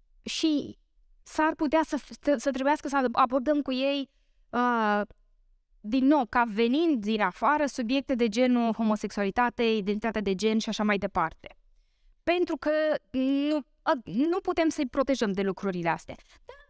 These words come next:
hai să nu ne sperie, că nu e un capăt de lume. Da? Așa cum îi s-, așa cum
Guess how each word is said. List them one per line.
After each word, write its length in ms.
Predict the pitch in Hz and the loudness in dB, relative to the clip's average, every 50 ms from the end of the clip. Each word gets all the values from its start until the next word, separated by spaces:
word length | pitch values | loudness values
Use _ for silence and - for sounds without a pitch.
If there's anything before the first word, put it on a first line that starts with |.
| _ | _
hai 220 | _ - - - 605 | _ -16 -14 -14 -14
să 140 | - - 571 587 | -12 -14 -12 -6
nu 140 | 554 403 | -2 -2
ne 20 | 262 | -2
sperie, 400 | 226 - - 226 208 196 202 220 | -2 -2 -2 0 0 2 0 0
că 100 | - 494 - | -2 -2 -6
nu 60 | 539 | -4
e 100 | 508 453 | -4 -4
un 60 | 381 | -4
capăt 340 | - - 262 220 - 220 208 | 0 0 0 0 0 -4 -4
de 120 | 185 196 | -4 -4
lume. 400 | 190 180 175 175 175 - - - _ _ _ _ _ _ _ _ _ _ _ | -4 -4 -6 -8 -8 -10 -14 -16 _ _ _ _ _ _ _ _ _ _ _
Da? 180 | - 311 339 339 | 2 2 2 4
Așa 260 | - - 349 339 - 453 440 | 4 2 0 2 -2 -4 -4
cum 160 | - - 381 392 381 370 359 349 302 | -2 -4 -2 0 0 2 0 0 0
îi 160 | - 330 339 | 0 -2 -4
s-, 100 | - - _ _ _ _ 240 | -4 -6 _ _ _ _ -6
așa 260 | - - 285 - - 392 - - 262 | -2 -2 -2 0 -2 -2 -2 -6 -8
cum 200 | - - 339 | -4 -2 -2